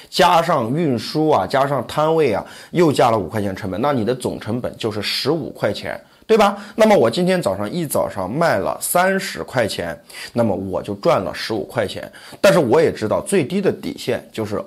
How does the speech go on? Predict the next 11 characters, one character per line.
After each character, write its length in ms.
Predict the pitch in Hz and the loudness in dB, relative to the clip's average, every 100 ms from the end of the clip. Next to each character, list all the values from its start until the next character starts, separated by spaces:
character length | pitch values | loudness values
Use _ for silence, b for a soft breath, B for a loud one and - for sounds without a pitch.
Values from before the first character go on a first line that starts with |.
| - | 0
我 180 | 110 | 0
要 140 | 110 123 | 2 2
卖 240 | 131 117 | 0 -2
到 120 | 90 | -2
十 260 | 65 - 113 | -4 -4 -2
六 140 | 147 | 0
块 200 | 131 123 | 0 -2
钱， 280 | 101 98 98 120 B B | -2 -4 -4 -6 B B
这 120 | 240 | 2
样 200 | 196 135 | 4 2
呢， 120 | 95 | -2